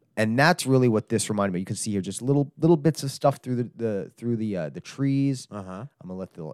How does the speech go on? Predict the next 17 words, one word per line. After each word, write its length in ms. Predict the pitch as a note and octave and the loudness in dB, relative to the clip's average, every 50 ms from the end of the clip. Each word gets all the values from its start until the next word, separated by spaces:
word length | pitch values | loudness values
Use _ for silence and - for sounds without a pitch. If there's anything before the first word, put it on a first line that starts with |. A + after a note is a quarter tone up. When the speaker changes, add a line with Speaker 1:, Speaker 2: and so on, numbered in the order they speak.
| - | -14
Speaker 1:
the 140 | - E2+ E2+ | -16 -18 -18
trailer 320 | - - - G#2+ G2 F#2 F2 | -14 -10 -6 -6 -4 -4 -4
load 220 | F2+ F#2+ F#2+ F2+ | -2 -2 -2 -2
a 40 | F2+ | -2
little 200 | E2+ F2 E2+ D#2+ | -4 -6 -8 -8
bit 180 | D#2+ E2 - | -8 -10 -10
while 340 | - E2+ E2 D#2+ D#2+ D#2 - _ _ _ _ _ _ | -8 -8 -6 -6 -8 -10 -12 _ _ _ _ _ _
we're 80 | - - | -20 -18
talking. 540 | - - G2+ G2 F#2+ - - D#2+ D2+ D#2 - _ _ _ _ _ _ _ _ _ | -6 0 2 2 2 2 -2 -10 -12 -12 -16 _ _ _ _ _ _ _ _ _
But 200 | - G#2+ G2 - - | 0 0 0 2 4
by 120 | A2 G#2+ | 4 4
using 640 | A2+ A2 A2 B2 D3 F3+ G3+ F#3+ E3+ F3 D#3+ C#3+ | 4 2 0 2 4 4 6 4 4 2 2 2
these, 340 | C3 A#2+ A#2+ A2 F#2+ - - _ _ _ _ _ _ - | 2 0 0 -2 -4 -8 -16 _ _ _ _ _ _ -4
um, 460 | G2 G#2 G#2 G2 F#2+ F2+ F2+ F2 D#2+ - _ _ _ _ _ _ _ _ _ _ _ _ _ _ _ _ _ _ _ _ _ _ _ _ _ _ _ _ _ _ _ _ _ _ | -2 0 0 0 0 -2 -4 -6 -10 -14 _ _ _ _ _ _ _ _ _ _ _ _ _ _ _ _ _ _ _ _ _ _ _ _ _ _ _ _ _ _ _ _ _ _
kind 220 | - - - C4 C4+ | -4 0 2 4 4
of 80 | C4+ | 4
these 160 | A#3 G3+ D3+ | 4 4 2